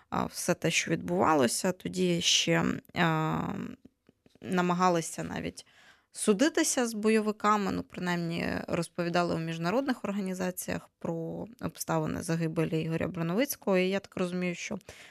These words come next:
а, кейс з його загибелью і катуванням пізніше об'єднали з іншими позовами України проти Росії, і цей кейс потрапив у справу Донбасу.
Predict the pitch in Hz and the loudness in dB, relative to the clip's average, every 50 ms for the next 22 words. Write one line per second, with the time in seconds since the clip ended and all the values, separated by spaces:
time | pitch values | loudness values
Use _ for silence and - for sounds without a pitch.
0 | - _ _ - - 73 - - - - _ - 202 196 196 190 - - - - | -20 _ _ -2 0 0 0 -2 -4 -6 _ 2 4 4 4 2 0 -2 -2 -4
1 | - 185 208 202 160 165 175 - 175 165 170 170 170 165 175 170 165 180 185 175 | -6 -6 -8 -8 -8 -8 0 0 0 2 2 2 2 2 2 2 2 2 2 4
2 | 180 170 165 165 165 _ - - - 170 170 185 190 180 170 165 160 160 - - | 4 4 4 2 0 _ -6 -8 -6 -2 0 2 2 2 0 0 -2 -2 -4 -6
3 | - - 165 165 165 165 160 - - 170 170 170 180 185 190 175 175 175 170 165 | -6 -4 -2 0 0 0 0 0 0 0 -2 -2 0 0 0 2 2 2 2 2
4 | - 170 165 160 165 175 180 180 170 - - - 190 170 - - - 170 175 180 | 2 0 -2 -2 -2 -4 -4 -2 -2 -4 -2 -2 -2 -2 -2 -6 -6 -6 -10 -10
5 | - - - - - - - 175 - - - - - _ - 180 170 165 165 165 | -8 -8 -10 -8 -8 -8 -10 -8 -6 -6 -6 -8 -8 _ -8 -6 -6 -4 -6 -6
6 | 185 - _ - - - _ - 180 - - - - - _ _ _ - - 185 | -8 -10 _ -8 -8 -8 _ -6 -6 -6 -8 -14 -20 -20 _ _ _ -2 0 0
7 | 180 - - - 285 339 370 339 214 190 185 - - - _ - - 180 185 196 | 0 0 0 2 2 4 4 4 4 4 4 2 -2 -4 _ -6 -4 -2 0 0
8 | 196 190 185 180 - - - - 190 185 185 _ - 180 180 - - _ _ - | 0 -2 -4 -6 -8 -10 -4 -2 -2 -2 -2 _ -2 -2 -2 -2 -6 _ _ -16
9 | - - - 175 - - 175 170 170 - - - - 175 170 165 165 170 180 180 | -6 -4 -4 -4 -4 -8 -10 -10 -10 -12 -10 -2 -2 -2 0 0 -2 -4 -2 -4
10 | 180 160 160 165 - - - - | -2 -2 -4 -4 -6 -8 -12 -12